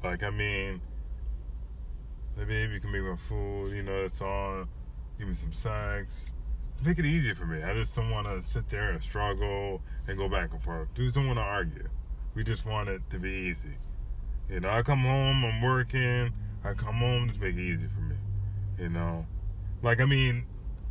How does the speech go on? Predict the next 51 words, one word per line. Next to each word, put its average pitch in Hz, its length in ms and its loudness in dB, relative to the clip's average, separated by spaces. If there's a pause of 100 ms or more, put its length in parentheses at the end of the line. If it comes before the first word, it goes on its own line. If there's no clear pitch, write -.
be 170 120 10
honest 180 280 10
with 170 160 6
you, 180 120 6
it's 151 100 6
not 175 140 8
even 120 120 6
white 135 200 8
women, 147 340 6
'cause 131 120 4
I 131 100 4
can 123 120 4
see 131 160 2
Japanese 123 520 4
women, 143 420 4 (320)
they'll 120 80 4
do 123 160 8
everything 117 400 2
for - 140 2
you. 82 160 -2
I 90 60 -2
mean, 95 360 0
me 117 240 4
going 110 260 2
to - 120 -2
Japan, 104 340 -2
I 101 120 4
know. 104 340 0 (760)
Th-, 117 160 0
these 127 200 4
chicks - 180 0
will 90 80 -4
wash 92 240 0
your - 80 -8
feet 117 480 2
when 113 120 2
you 110 100 0
come 110 180 2
home, 107 560 2 (240)
they'll 117 160 6
rub 101 200 4
your 85 100 0
back, 110 520 4
they'll 135 120 0
pretty 135 200 4
much 104 220 2
do 104 160 -2
anything 107 400 0
that 90 180 0
you 85 60 -4
need. 90 380 -2